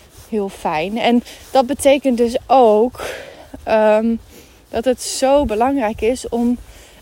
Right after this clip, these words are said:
uit dat hoofd te komen. Want met mij, heel veel mensen zitten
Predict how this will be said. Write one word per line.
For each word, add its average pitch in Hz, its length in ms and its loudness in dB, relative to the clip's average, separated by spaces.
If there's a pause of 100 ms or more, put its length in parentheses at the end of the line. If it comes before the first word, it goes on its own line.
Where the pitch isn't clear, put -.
uit 277 220 4
dat 226 160 -2
hoofd 247 300 0
te 226 80 -10
komen. 190 560 -4 (120)
Want 247 560 4 (680)
met 339 260 4
mij, 302 520 2 (120)
heel 370 540 4
veel 381 220 4
mensen 381 580 2 (400)
zitten 349 580 0